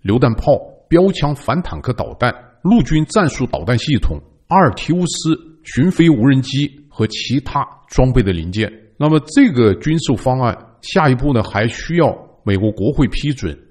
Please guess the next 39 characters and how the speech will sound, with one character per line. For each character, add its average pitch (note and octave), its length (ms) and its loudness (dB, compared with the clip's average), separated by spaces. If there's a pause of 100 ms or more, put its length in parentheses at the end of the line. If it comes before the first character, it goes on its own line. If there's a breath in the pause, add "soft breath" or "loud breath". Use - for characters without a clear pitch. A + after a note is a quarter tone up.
(120)
路 E3+ 160 -2
透 E3 80 0
社 D#3 160 2
报 D3 180 0
道， B2 120 0
他 A#2+ 100 -2
这 D3 100 -2
样 C3+ 80 0
描 F2+ 200 -2
述， F2 200 -8 (300)
而 A2+ 180 2 (220)
台 A#2 240 -2
湾 G3+ 180 2
在 F3 160 2
美 A2+ 140 0
国 A2+ 140 0
国 A2 180 -2
会 - 200 -4
拥 D3+ 220 0
有 B2 140 2 (340)
广 D2+ 360 0
泛 F#3+ 200 2
的 B2+ 120 0
跨 F3 340 2
党 D3+ 220 -6
派 D#3 160 2
的 G2 100 -6
支 - 60 -14 (180)
持， G2+ 340 -6 (280)
所 - 180 4
以 B2 160 6 (260)
国 B2+ 160 2
会 D#3 200 2
会 C#3 180 0
轻 C4+ 300 2
而 D3+ 160 6
易 G3 160 2
举 F#2 260 -6
地 G#2+ 180 0